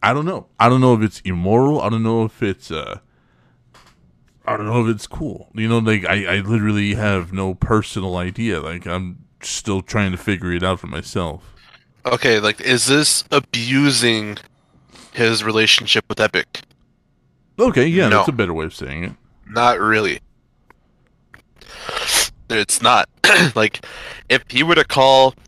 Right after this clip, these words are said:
Speaker 2: Epic and get a kid banned that beat him fair and square and is obviously not a cheater, that, that would be immoral as fuck. But this guy obviously is cheating. He deserves to get banned. Ninja is just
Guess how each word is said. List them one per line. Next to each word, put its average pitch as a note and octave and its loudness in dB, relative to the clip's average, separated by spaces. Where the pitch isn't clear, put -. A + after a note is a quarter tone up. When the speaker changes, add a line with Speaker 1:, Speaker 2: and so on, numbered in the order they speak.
Speaker 2:
Epic A#2 0
and A2 -2
get B2 2
a A2+ 0
kid B2 0
banned A2 2
that G#2 -4
beat A2+ -4
him A2+ -6
fair A#2+ 6
and A#2+ -2
square A2+ 2
and A#2 2
is A2 -8
obviously A2+ 0
not G#2 -2
a A2 -6
cheater, C3+ -4
that, B2+ 4
that C#3+ 2
would C3 -10
be A2+ -2
immoral F#2+ -8
as - -14
fuck. - -8
But G#2+ -2
this B2+ -2
guy B2+ 4
obviously A#2+ 0
is B2 -6
cheating. G#2 -4
He G2+ -16
deserves A2+ -2
to A#2+ -4
get A2 -2
banned. G2 -4
Ninja A#2+ 2
is G#2 -2
just - -4